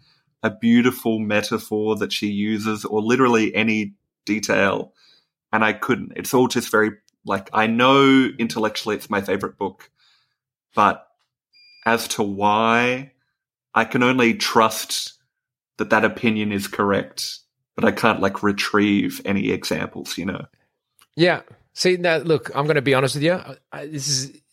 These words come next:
Speaker 2: a lot of guests are getting like this now. They're like, "Oh, let me pick the one which I can do a metaphor on about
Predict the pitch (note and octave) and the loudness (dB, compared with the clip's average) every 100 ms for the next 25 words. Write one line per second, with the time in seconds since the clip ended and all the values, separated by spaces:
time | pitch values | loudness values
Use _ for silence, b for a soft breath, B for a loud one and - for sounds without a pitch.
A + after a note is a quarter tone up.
0 | - F#3 B3 A#3 - D#3 G3 G#3 F#3+ D#3 | -2 2 4 2 0 0 2 2 2 0
1 | D3 D3+ A#2 C3 C#3 - A3+ G3 D3+ B3 | -2 0 0 2 0 0 2 2 0 -2
2 | B3 - A3 F3+ E3+ F3 F3 D3+ E3 - | -4 -6 -6 -4 -2 -2 -2 -2 -2 -2
3 | C#3 C#3+ B2 D#3+ F#3 C#3+ F#3 E3+ E3+ E3+ | -2 -4 -2 -2 -2 -2 -2 0 2 0
4 | D#3 A#2+ C#3 | -2 0 0